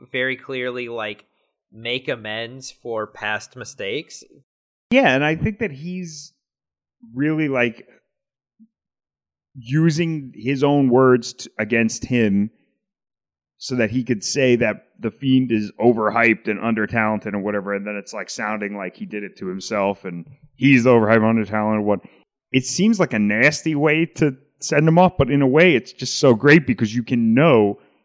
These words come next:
Speaker 2: he signed off on all, like, you, you know what I mean? Like, you're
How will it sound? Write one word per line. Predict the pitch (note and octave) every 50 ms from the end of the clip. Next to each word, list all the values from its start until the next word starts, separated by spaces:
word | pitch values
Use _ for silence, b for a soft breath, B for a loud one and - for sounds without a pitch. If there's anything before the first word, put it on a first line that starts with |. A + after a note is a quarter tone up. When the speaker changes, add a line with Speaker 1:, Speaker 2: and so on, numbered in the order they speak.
| b b _
Speaker 2:
he | - E3 E3
signed | - - - B2+ C#3 C3+ C3
off | C3 D3 D#3+ C#3
on | G#2+ G2 F#2+
all, | F#2+ G2 G2 F#2+ - C3+
like, | C3 D3 C#3+ B2+ E3
you, | F#3 E3 - _ _
you | - E3+ F3
know | F#3 G3+
what | G#3 G#3
I | G3
mean? | G3 G3 G#3+ A3 A#3 A3
Like, | D3+ C3 B2 - -
you're | D#3 D3